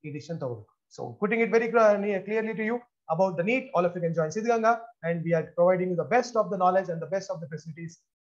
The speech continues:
Second thing, there is a link which is going to come where you need to click the neet, uh, register number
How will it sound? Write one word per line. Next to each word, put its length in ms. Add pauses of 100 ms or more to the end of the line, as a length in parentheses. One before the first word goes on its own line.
Second 220
thing, 140 (100)
there 100
is 80
a 100
link 120 (140)
which 140
is 100
going 160
to 120
come 120 (280)
where 140
you 100
need 120
to 100
click 160 (140)
the 140
neet, 200
uh, 300 (120)
register 360
number 180